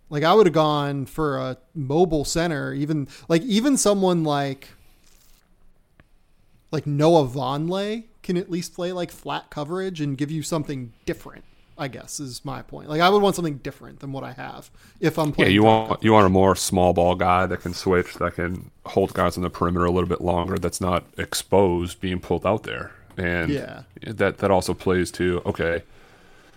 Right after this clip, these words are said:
Speaker 2: James Wiseman and Karl Towns can't play together. The Ibaka and Marc Gasol thing didn't work there and didn't work in crunch time. You can only do it for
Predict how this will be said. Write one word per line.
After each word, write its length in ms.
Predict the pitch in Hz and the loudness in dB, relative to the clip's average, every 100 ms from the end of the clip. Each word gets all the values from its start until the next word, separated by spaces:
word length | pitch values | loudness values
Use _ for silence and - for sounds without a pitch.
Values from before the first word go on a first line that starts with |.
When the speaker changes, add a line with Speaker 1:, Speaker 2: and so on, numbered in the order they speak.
| - | -4
Speaker 2:
James 260 | 98 92 | -2 -2
Wiseman 580 | 87 87 87 - 87 90 - | 0 0 0 -4 -6 -6 -6
and 500 | 92 87 85 92 95 - - | -6 -4 -6 -8 -10 -12 -6
Karl 200 | 85 85 | -4 -2
Towns 360 | - 85 82 | -4 -4 -6
can't 280 | - 87 85 | -8 -8 -4
play 140 | 123 | 0
together. 360 | 110 - - - - | 0 -2 -8 -14 -6
The 340 | 90 85 85 - | -2 -2 -4 -6
Ibaka 680 | 82 87 85 87 87 85 | -2 0 0 0 0 0
and 80 | 85 | -2
Marc 340 | 87 87 87 | 0 2 2
Gasol 400 | - - 85 85 | -2 0 2 2
thing 380 | - 90 87 90 - - | 0 -2 0 -4 -8 -4
didn't 240 | 98 87 | -2 0
work 460 | 90 87 87 - - - | 0 0 -2 -6 -18 -16
there 360 | 85 85 87 107 | -6 -2 0 0
and 100 | 90 | 0
didn't 160 | 87 | 0
work 340 | 85 87 - - | 0 -2 -2 -4
in 180 | 87 | -4
crunch 440 | 85 110 107 - - | -4 -10 -8 -10 -6
time. 140 | - | -6
You 60 | - | -2
can 80 | 98 | 0
only 180 | 95 87 - | 2 0 -2
do 180 | 95 | 2
it 120 | 95 - | 2 4
for 320 | 87 82 | 4 4